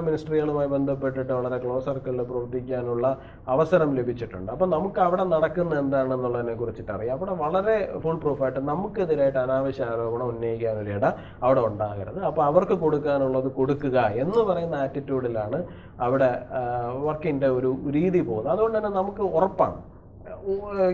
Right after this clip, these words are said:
ഇവരിപ്പോൾ നമുക്ക് കേരളത്തിന് കിട്ടിയിട്ടില്ല എന്ന് പറയുമ്പോൾ നമ്മൾ ആദ്യമേ നോക്കേണ്ടതാണ്. ശരി, കേരളത്തിന് കിട്ടിയിട്ടില്ല എന്നുണ്ടെങ്കിൽ മറ്റ് സംസ്ഥാനങ്ങൾക്കോ? അവിടെയൊക്കെ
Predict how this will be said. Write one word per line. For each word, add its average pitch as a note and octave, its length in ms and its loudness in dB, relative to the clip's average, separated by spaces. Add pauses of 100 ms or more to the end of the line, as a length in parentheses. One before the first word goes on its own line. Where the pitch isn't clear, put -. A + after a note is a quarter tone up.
ഇവരിപ്പോൾ A3+ 360 6 (200)
നമുക്ക് F#3+ 280 4
കേരളത്തിന് G3+ 480 2
കിട്ടിയിട്ടില്ല F#3 480 0 (160)
എന്ന് F#3 200 4
പറയുമ്പോൾ D#3+ 280 2
നമ്മൾ F3+ 240 4
ആദ്യമേ F#3+ 400 4
നോക്കേണ്ടതാണ്. C#3 500 4
ശരി, G3+ 220 2
കേരളത്തിന് F#3+ 480 4
കിട്ടിയിട്ടില്ല F#3+ 480 2
എന്നുണ്ടെങ്കിൽ F#3 420 2 (100)
മറ്റ് E3 260 0
സംസ്ഥാനങ്ങൾക്കോ? E3+ 680 2 (540)
അവിടെയൊക്കെ E3+ 420 6